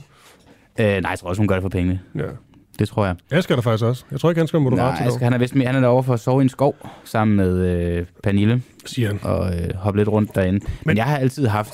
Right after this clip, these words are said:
Speaker 1: Øh,
Speaker 2: det er jo ikke et folkemøde.
Speaker 1: Nej,
Speaker 2: Det er jo ikke for
Speaker 1: der,
Speaker 2: folk.
Speaker 1: der er jo ikke nogen folk, der, <laughs> der
Speaker 2: Det er i hvert fald
Speaker 1: er
Speaker 2: ikke for folket. Det er blevet, det er politikerne, og det er journalister, og de
Speaker 1: og
Speaker 2: har det fedt.
Speaker 1: højtstående, øh, chefer og direktører fra pensionskasser
Speaker 2: Ja.
Speaker 1: og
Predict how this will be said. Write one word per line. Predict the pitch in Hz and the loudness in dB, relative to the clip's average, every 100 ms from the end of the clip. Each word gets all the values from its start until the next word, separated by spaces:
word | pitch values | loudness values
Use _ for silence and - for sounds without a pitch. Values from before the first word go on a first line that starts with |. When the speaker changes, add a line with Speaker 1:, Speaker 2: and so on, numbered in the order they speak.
| - - | -16 -6
Speaker 1:
Øh, | |
Speaker 2:
det | 95 87 85 85 | -2 -2 -2 -4
er | 87 - _ _ _ _ _ _ _ - | -6 -16 _ _ _ _ _ _ _ -4
jo | 131 | 0
ikke | 135 | 0
et | - | -2
folkemøde. | 117 107 113 101 - - _ - - - _ _ _ _ _ _ _ - _ | -6 -4 -4 -6 -12 -20 _ -20 -20 -20 _ _ _ _ _ _ _ -20 _
Speaker 1:
Nej, | 139 110 107 | 0 2 2
Speaker 2:
Det | |
er | 151 | 2
jo | |
ikke | 156 147 | 2 0
for | |
Speaker 1:
der, | - | -2
Speaker 2:
folk. | 123 | 0
Speaker 1:
der | 113 | 2
er | |
jo | 123 | 2
ikke | 135 | 2
nogen | 160 147 | 0 0
folk, | 139 135 101 | 0 0 -2
der, | 101 | -4
<laughs> | - | -4
der | - - | -2 -4
Speaker 2:
Det | - 117 | -2 0
er | 107 | 2
i | |
hvert | 110 160 | 4 4
fald | - | 2
Speaker 1:
er | |
Speaker 2:
ikke | 170 | 0
for | 165 | -2
folket. | - 139 127 107 - | 0 0 0 -4 0
Det | 147 | 0
er | |
blevet, | 143 147 143 147 147 | 2 4 4 2 0
det | 147 | -2
er | |
politikerne, | 139 156 156 185 202 160 147 143 143 143 - - _ | 2 2 2 2 2 2 4 4 2 -2 -20 -20 _
og | 151 | 0
det | 143 | 0
er | 131 | 2
journalister, | 147 139 170 - 160 | 2 4 2 2 0
og | 147 143 131 127 | 0 0 -2 0
de | 139 139 - - 123 | -2 -2 -6 -12 -6
Speaker 1:
og | 139 | -2
Speaker 2:
har | 156 | 2
det | 156 | 0
fedt. | 139 147 | 2 2
Speaker 1:
højtstående, | 123 110 104 95 92 90 92 87 67 50 - - - - | 4 4 4 4 2 2 0 0 -4 -8 -10 -12 -12 -14
øh, | |
chefer | - 135 143 113 110 | -6 -2 0 0 0
og | 90 | 0
direktører | 98 95 - 131 107 | -2 -2 0 2 2
fra | 90 95 92 87 - | 0 -2 -2 -4 -4
pensionskasser | 101 95 127 110 - - - 101 | -4 -2 -2 -2 -2 -2 0 -2
Speaker 2:
Ja. | |
Speaker 1:
og | 90 87 87 | -2 -2 -4